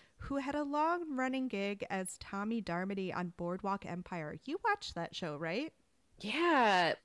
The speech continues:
Speaker 2: Um, he's a lot older, but that's cute. <laughs>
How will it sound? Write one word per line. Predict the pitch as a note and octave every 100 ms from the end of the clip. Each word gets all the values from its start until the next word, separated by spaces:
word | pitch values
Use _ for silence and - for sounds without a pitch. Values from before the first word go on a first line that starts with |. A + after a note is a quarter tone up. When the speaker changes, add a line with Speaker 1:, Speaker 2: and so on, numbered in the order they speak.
| -
Speaker 2:
Um, | G#3+ G#3 F3 E3+
he's | G#3
a | C#4
lot | D4 D4+ F3
older, | G#3 C#4+ A3 D#3+ E3 E3+ _ _ _ _ _ _ _
but | G3+
that's | A#3 C#4 -
cute. | - A3+ D#4 - - - -
<laughs> | F4